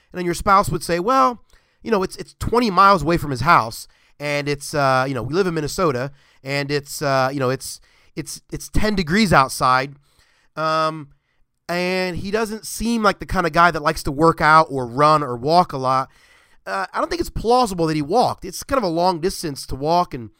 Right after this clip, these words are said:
uh, may-, may-, I, I, I have a theory that maybe someone drove him." And you would say, "No, no, no, no, I don't believe that.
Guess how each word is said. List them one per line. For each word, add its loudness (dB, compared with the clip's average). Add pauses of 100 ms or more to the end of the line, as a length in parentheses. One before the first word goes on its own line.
(580)
uh, -4
may-, -6
may-, 2
I, -2
I, 0
I 2
have 2
a 0
theory -4
that -4
maybe -4
someone -2
drove 2
him." -12 (440)
And -10
you -2
would -2
say, 0
"No, 4
no, 4
no, 2
no, -2
I 4
don't 2
believe -4
that. -6